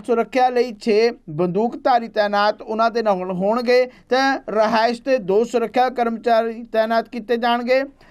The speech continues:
ਤੇ ਇਹਦਾ ਪ੍ਰਬੰਧ ਉਹਨਾਂ ਦੀ ਸੁਰੱਖਿਆ ਨੂੰ ਯਕੀਨੀ ਬਣਾਉਣਾ ਹੈ, ਪਰ ਪਹਿਲਾਂ ਨਾਲੋਂ ਘੱਟ ਜਿਹੜਾ ਆ ਉਹ ਵਿਆਪਕ ਹੋਏਗਾ। ਸੁਰੱਖਿਆ ਦੇ ਵਿੱਚ ਬਦਲਾਵ ਜਿਹੜੇ ਆ ਉਹ ਪਹਿਲਾਂ ਹੀ ਕੀਤੇ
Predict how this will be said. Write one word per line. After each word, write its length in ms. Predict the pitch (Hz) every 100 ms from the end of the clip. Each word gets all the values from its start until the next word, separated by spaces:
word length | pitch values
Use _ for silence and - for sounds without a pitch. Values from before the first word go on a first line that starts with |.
| -
ਤੇ 140 | 247 277
ਇਹਦਾ 260 | 277 311
ਪ੍ਰਬੰਧ 480 | 311 262 220 233 240
ਉਹਨਾਂ 320 | 214 254 262
ਦੀ 140 | 262 277
ਸੁਰੱਖਿਆ 560 | 269 220 208 - 247
ਨੂੰ 200 | 240 233
ਯਕੀਨੀ 460 | 226 185 185 196 247
ਬਣਾਉਣਾ 440 | 285 294 262 226
ਹੈ, 40 | 254 - _ _ _ _ _
ਪਰ 280 | 277 285 226
ਪਹਿਲਾਂ 460 | - 240 285 311
ਨਾਲੋਂ 380 | 285 233 233 262
ਘੱਟ 480 | - _ 254 220 190
ਜਿਹੜਾ 400 | 214 226 233 214
ਆ 20 |
ਉਹ 240 | 220 220 202
ਵਿਆਪਕ 460 | 208 196 - 190
ਹੋਏਗਾ। 420 | 151 147 135 117 - _ _ _ _ _ _ _ _ _ _ _ _ _ - -
ਸੁਰੱਖਿਆ 420 | 220 226 311 285
ਦੇ 140 | 277
ਵਿੱਚ 320 | 262 240 240
ਬਦਲਾਵ 640 | 254 208 190 196 196 220 226
ਜਿਹੜੇ 320 | 233 247 240
ਆ 40 |
ਉਹ 280 | 269 220 226
ਪਹਿਲਾਂ 380 | 226 220 220 247
ਹੀ 160 | 233
ਕੀਤੇ 520 | 214 214 180 214 240